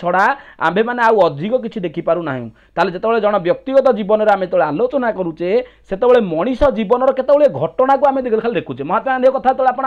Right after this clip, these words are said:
ଆଲୋଚନା କରିବେ, ତାଙ୍କ ବ-, କୋଉ କଥା ଦେଖିବେ ଆପଣ? କେତେ ଘଟଣା ଦେଖିବେ। ସେ ଦକ୍ଷିଣ ଆଫ୍ରିକା ଗଲେ, ତାପରେ ମ-, ମ-, ସେଠି ଆଇଲ-, ତାପରେ ସେଠୁ ଫେରିଲେ, ସେଠି କେମିତି ଆ-, ଆନ୍ଦୋଳନ କଲେ, ତାପରେ ପୁଣି ଫେରିଲେ ଭାରତକୁ, ପୁଣି ଭାରତରେ କେମିତି କେମିତି ଆନ୍ଦୋଳନ କଲେ।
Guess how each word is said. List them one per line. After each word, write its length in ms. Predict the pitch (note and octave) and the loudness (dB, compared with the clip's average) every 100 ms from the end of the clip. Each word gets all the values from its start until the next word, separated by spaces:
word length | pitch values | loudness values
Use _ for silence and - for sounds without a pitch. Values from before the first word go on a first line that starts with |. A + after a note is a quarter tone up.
| C4 | -2
ଆଲୋଚନା 280 | C4+ C4+ B3+ | -2 -2 -2
କରିବେ, 220 | A#3 A#3 A3+ - _ - | 0 2 0 -2 _ -4
ତାଙ୍କ 160 | A3 A#3+ | -2 -2
ବ-, 180 | G#3+ G3+ _ | -4 -8 _
କୋଉ 140 | B3 | 0
କଥା 200 | B3+ C#4+ | 2 2
ଦେଖିବେ 240 | C#4 B3+ C4 | 2 4 2
ଆପଣ? 160 | G3 F#3+ | 2 -4
କେତେ 220 | A3+ C#4 | -2 0
ଘଟଣା 340 | A3+ F3+ G3+ F#3 | 2 0 0 -2
ଦେଖିବେ। 300 | D3+ C#3 B2 - _ | -4 -8 -10 -12 _
ସେ 40 | A3+ | 0
ଦକ୍ଷିଣ 220 | G#3 F3 | 0 0
ଆଫ୍ରିକା 300 | F3+ F3 F3+ | -6 -4 -6
ଗଲେ, 240 | F3 G#3 B3 A#3 - _ | -4 0 2 2 -4 _
ତାପରେ 240 | - E3+ F#3 | -4 -2 -2
ମ-, 180 | F#3 F3 | -2 -4
ମ-, 160 | F3 | -2
ସେଠି 260 | E3+ F#3 G3 G3 F#3 F3+ | -4 -4 -4 -2 -2 0
ଆଇଲ-, 320 | E3+ F#3+ F3 | -2 -4 -6
ତାପରେ 240 | D#3 E3+ F3+ | -4 -2 -4
ସେଠୁ 120 | G3 | -6
ଫେରିଲେ, 280 | F3+ F3+ F#3+ F3 - | -8 -6 -6 -8 -14
ସେଠି 220 | - E3 | -10 -8
କେମିତି 240 | F#3 G3 G3 | -8 -6 0
ଆ-, 200 | F#3+ E3+ - | 2 2 0
ଆନ୍ଦୋଳନ 280 | D#3+ F#3+ G3 | -2 -2 -2
କଲେ, 240 | A3 B3+ B3+ B3 _ - | 0 2 2 0 _ -6
ତାପରେ 200 | E3+ F#3+ | -4 -4
ପୁଣି 240 | F#3 F#3+ | -6 -6
ଫେରିଲେ 280 | E3+ F3 F#3+ | -4 -4 -2
ଭାରତକୁ, 500 | E3+ F3+ A3+ B3 B3 B3 A#3 _ | -2 -2 -2 -4 -4 -6 -8 _
ପୁଣି 140 | - F#3+ | -10 -2
ଭାରତରେ 340 | D#3+ F3 F3+ | -2 0 -4
କେମିତି 300 | F3+ F3+ F3+ F#3+ | -4 -8 -8 -10
କେମିତି 240 | G3 F#3+ | -10 -6
ଆନ୍ଦୋଳନ 360 | F#3+ G#3 A3+ A3+ | -4 -2 -2 -2
କଲେ। 240 | A#3+ B3+ | 0 2